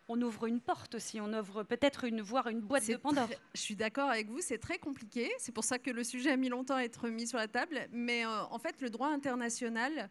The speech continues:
Speaker 2: euh, public doit s'en, s'en, s'en emparer et, euh, venir apporter des réponses parce que, parce que c'est une réalité. Je veux dire, aujourd'hui, je disais qu'on manque toujours cruellement de données, mais on estime quand même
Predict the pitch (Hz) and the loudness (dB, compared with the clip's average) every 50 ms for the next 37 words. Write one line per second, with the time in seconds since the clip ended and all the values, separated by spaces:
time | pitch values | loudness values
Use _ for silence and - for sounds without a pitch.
0 | - - - - - - - _ _ _ _ - - 202 190 185 185 180 180 - | -12 -20 -20 -20 -20 -20 -20 _ _ _ _ -4 -2 0 0 0 -2 -4 -6 -8
1 | 220 196 196 254 277 - - - - _ - - - - - 196 196 214 220 220 | -8 -6 -6 -8 -10 -10 -14 -16 -16 _ -20 -20 -20 -20 -14 -6 -2 -2 -2 0
2 | - 240 220 208 202 190 196 196 196 196 - - 208 196 196 196 - 226 208 202 | -2 -4 -4 -4 -6 -6 -6 -6 -6 -6 -6 -6 -6 -6 -4 -4 -4 -4 -4 -4
3 | 196 196 190 208 202 196 233 302 330 294 - - 208 208 196 190 185 180 185 196 | -4 -4 -2 -4 -2 -2 0 -2 -2 -4 -4 -4 -2 0 0 0 -2 -2 -2 -4
4 | 202 208 202 202 196 196 202 190 - 214 208 185 196 196 208 214 - - 349 349 | -4 -2 -2 -4 -2 -4 -4 -8 -6 -6 -6 -4 -4 -4 -6 -6 -8 -10 -8 -6
5 | - - - - - - - - - 220 208 202 196 196 190 190 202 180 - - | -6 -6 -4 -2 -2 -2 -2 -4 -4 -4 -2 -2 -2 -4 -4 -4 -6 -6 -6 -6
6 | 196 - - 202 - - 202 208 196 196 208 208 214 220 233 - 339 349 - - | -12 -10 -10 -10 -10 -8 -8 -6 -4 -2 -2 -2 -2 -4 -6 -4 -4 -4 -4 -8
7 | - - - - - 240 226 254 226 - 262 262 240 269 262 233 247 302 330 277 | -20 -20 -18 -14 -10 -2 0 0 0 2 0 0 2 2 0 0 0 0 0 0
8 | 233 233 220 214 240 240 277 294 - 269 240 233 233 247 254 - - 254 233 269 | -2 -4 -4 -4 -6 -4 -4 -4 -2 -2 -2 -2 -2 -2 -4 -6 -6 -6 -4 -6
9 | 269 - - - 254 226 226 226 233 240 240 226 226 208 220 233 254 311 302 294 | -6 -6 -2 0 2 2 2 2 -2 -2 -2 -4 -2 -2 -2 0 0 0 0 0
10 | 254 220 220 214 220 - - - 254 247 233 - 247 240 233 240 247 285 330 339 | -2 -2 -2 -4 -6 -6 -4 -4 -4 -4 -4 -2 -2 -2 0 0 0 0 0 0
11 | 320 | -2